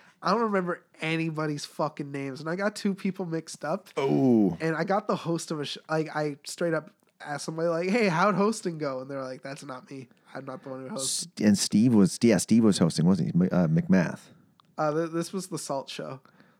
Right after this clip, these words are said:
Speaker 2: Oh. Wait, wasn't, uh, I can't remember who was, uh, who's hosting. Oh, M J was hosting.
Speaker 1: Yeah.
Speaker 2: Yeah.
Speaker 1: Yeah, I got some names mixed up, and I looked like a fucking dick. It was
Speaker 2: Oh.
Speaker 1: hilarious.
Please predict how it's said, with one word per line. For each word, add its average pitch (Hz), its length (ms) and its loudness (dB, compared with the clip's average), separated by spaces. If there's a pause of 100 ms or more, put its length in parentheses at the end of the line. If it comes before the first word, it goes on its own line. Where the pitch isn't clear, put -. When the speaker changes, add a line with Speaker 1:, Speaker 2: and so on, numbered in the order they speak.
(100)
Speaker 2:
Oh. 117 320 4 (960)
Wait, 123 100 4
wasn't, 113 340 2
uh, 107 340 6 (840)
I - 60 -10
can't - 180 -4
remember 80 260 2
who 87 120 2
was, 85 160 0 (100)
uh, 87 100 0
who's 87 240 -2
hosting. - 340 -6
Oh, 180 200 8
M 147 200 4
J 117 100 8
was 98 140 4
hosting. - 340 -4 (320)
Speaker 1:
Yeah. 165 200 0 (220)
Speaker 2:
Yeah. 104 140 2 (640)
Speaker 1:
Yeah, 160 180 0
I 147 60 -2
got 151 180 0
some 151 160 -10
names 151 320 -2
mixed - 220 -4
up, 151 200 2 (120)
and 160 100 0
I 156 60 2
looked 156 240 -2
like 156 140 -2
a 151 60 -4
fucking 160 640 -8
dick. 156 300 -2
It 180 60 0
was 170 160 2
Speaker 2:
Oh. 156 60 2
Speaker 1:
hilarious. 147 680 0